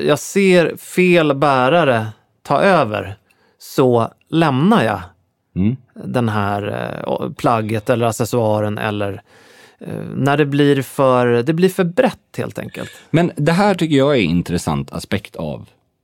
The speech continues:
Speaker 2: av det här fenomenet. För att det, jag tror att vi kan nog vara rätt eniga om att tillräckligt många felaktiga associationer kommer ju förstöra vad det än är. Alltså det behöver inte vara kläder, det, det är ju allting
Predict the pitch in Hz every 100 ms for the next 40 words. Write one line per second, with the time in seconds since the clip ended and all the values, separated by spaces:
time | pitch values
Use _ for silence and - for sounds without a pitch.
0 | _ 110 90 92 90 90 80 78 60 71
1 | - 117 117 - 117 131 113 131 135 151
2 | 139 - - 120 135 143 143 156 190 110
3 | - - 120 104 90 117 139 80 82 80
4 | - _ _ _ _ _ _ _ _ _
5 | - _ _ _ _ - 190 156 127 151
6 | 143 170 165 170 143 104 95 92 92 -
7 | - 120 85 87 - - 92 - _ -
8 | 87 - 98 - 92 - 90 110 110 104
9 | - _ _ - 104 101 101 - - 101
10 | 85 82 82 90 82 82 82 85 120 -
11 | - _ _ _ 107 104 95 110 131 135
12 | 113 87 - 104 92 85 107 87 - 95
13 | 117 123 - 95 85 - - 131 - 71